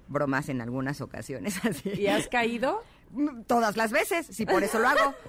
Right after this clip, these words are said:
Speaker 1: Así, oye, una de cal. <laughs>
Speaker 2: Ah, pues me parece muy bien. Bueno, pues Día de las Bromas. Y también, ¿saben qué?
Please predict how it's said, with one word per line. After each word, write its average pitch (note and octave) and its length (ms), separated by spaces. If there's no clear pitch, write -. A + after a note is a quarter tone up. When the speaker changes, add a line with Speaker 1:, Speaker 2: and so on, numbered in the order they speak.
Speaker 1:
Así, G#4+ 520
oye, G#3+ 160
una C4+ 220
de A#3 120
cal. D#4+ 480
<laughs> C4 480
Speaker 2:
Ah, A3+ 400
pues D#3 160
me E3+ 120
parece D#3+ 380
muy D3+ 200
bien. B2+ 180
Bueno, F3 260
pues F3+ 180
Día G#3 160
de G3+ 80
las E3+ 160
Bromas. D#3 400
Y G#3+ 100
también, B3+ 260
¿saben F#4 220
qué? B3+ 260